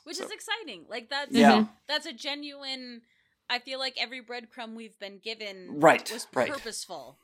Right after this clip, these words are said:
Speaker 1: and
Speaker 2: Mm-hmm.
Speaker 1: wasn't just meant to, like, I appreciate that there are world-building aspects to it that are just,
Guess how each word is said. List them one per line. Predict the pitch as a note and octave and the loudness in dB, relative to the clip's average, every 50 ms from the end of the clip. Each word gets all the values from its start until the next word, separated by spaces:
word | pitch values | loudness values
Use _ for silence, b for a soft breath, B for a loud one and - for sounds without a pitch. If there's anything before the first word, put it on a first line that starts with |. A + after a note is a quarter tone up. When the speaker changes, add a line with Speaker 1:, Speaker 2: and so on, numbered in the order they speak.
| _ - | _ -4
Speaker 1:
and | B3 B3 A#3 A3+ C#4 C4 A#3 - | -2 0 2 4 2 2 2 4
Speaker 2:
Mm-hmm. | C4 C4+ D3 A#3+ | 2 0 0 2
Speaker 1:
wasn't | D#4+ D#4 D#4 F4+ D#4+ C4+ | -2 -2 -2 -2 -10 -10
just | D#4+ D4+ - | -10 -10 -8
meant | B3+ C4+ B3 A#3 | -8 -10 -10 -10
to, | C#4 _ | -8 _
like, | D4 D#4 C4 - b b b b b b b b b _ _ _ _ | -2 -2 -2 -4 b b b b b b b b b _ _ _ _
I | - C4+ D4 | 0 0 0
appreciate | D4+ - - - D4 D4 C#4+ D#4 C#4+ C4+ _ | 0 -2 -8 -10 -12 -10 -8 -8 -8 -8 _
that | B3+ A#3+ | -14 -10
there | - B3 A#3 - | -8 -8 -6 -6
are | - G#3 A3 G#3 | -6 -6 -8 -8
world-building | G3+ G3 A3 B3 B3+ B3 G#3+ A3+ A3+ G#3 G#3 G#3+ G3 - - | -12 _ -10 -8 -8 -8 -10 -14 -14 -12 -14 -16 -12 -10 -10
aspects | F3+ G3 - - G#3 G#3 - - | -12 -12 -10 -12 -14 -12 -12 -16
to | _ - A#3 A#3+ | _ -14 -12 -10
it | C4 B3+ _ | -10 -10 _
that | G#3+ F#3 | -10 -10
are | F#3 F#3 | -8 -10
just, | F3 F3 F#3+ F#3+ F3+ - - - - | -10 -8 -10 -10 -10 -10 -16 -18 -20